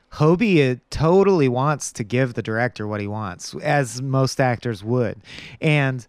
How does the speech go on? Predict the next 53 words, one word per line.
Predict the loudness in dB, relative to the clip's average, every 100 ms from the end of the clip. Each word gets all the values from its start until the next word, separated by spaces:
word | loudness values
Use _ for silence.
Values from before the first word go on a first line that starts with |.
| _ _ -18 -16 -16 -2
again, | -2 2 2 2
they | 0
play | 0 2 4
with, | 4 0
at | -4
the | -4
beginning | 0 0 2
of | 0
this | 0 -2
sequence, | -4 -2 -4 -4 -6 -10 -14 _ _ _ -12
your | -2 0
m-, | 0 -4 -2
understanding | 0 0 -2 -4 -2 0 0 -2
of | -4
what | 0 0
is | 0 -2
real | 0 2 0
and | 0
what | -2 -2
is | -4
really | -4 0 0
real, | 2 2 0 -2 -16 -16 0
because | 0 2 2 2 0 -6 _ _ _ 0
they | 0
cut | 2 -2 -2
to | 0 2 2 0
this | -2 -4
drawing | 0 2 2 2
room | -2 -4 -6
scene, | -6 -4 -4 -6
and | -6
it's | -8
framed | -4 0 0
in | 0 -2
such | -4 -2
a | 0
way | 2 2
that, | 0
again, | -4 -2 -2
it | -2 -4
could | -4 -2
be | 0 -2
a |
scene | -2 -4 -4 -4
from | -4 -2
the | -2
film, | -6 -4 -4 -4 -6
and | -6 -4
you'd | -6
think | -4 -4 -2
it | 0
is. | 2 2 -2
And | -6 -4 -4